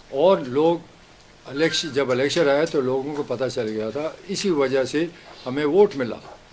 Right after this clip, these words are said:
इसी वजह से दो हज़ार अठारह में हमने election जीता, क्योंकि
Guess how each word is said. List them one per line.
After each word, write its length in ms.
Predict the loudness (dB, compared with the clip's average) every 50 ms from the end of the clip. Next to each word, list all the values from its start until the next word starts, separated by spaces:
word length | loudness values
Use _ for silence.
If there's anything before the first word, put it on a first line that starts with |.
| -20 -20 -20 -12 -6 -6
इसी 240 | -4 -2 0 0
वजह 320 | 2 2 2 2 2 0 0
से 180 | 0 -2 -4
दो 200 | -2 0 0 0
हज़ार 200 | 2 2 0 -2
अठारह 340 | -2 -2 -4 -4 -2 -2 -2
में 120 | -4 -4 -4
हमने 120 | -4 -2
election 380 | -2 -2 -2 -2 -4 -4 -4 -4
जीता, 280 | -6 -4 -2 -2 -2
क्योंकि 360 | -2 -2 -6 -4 2 4 4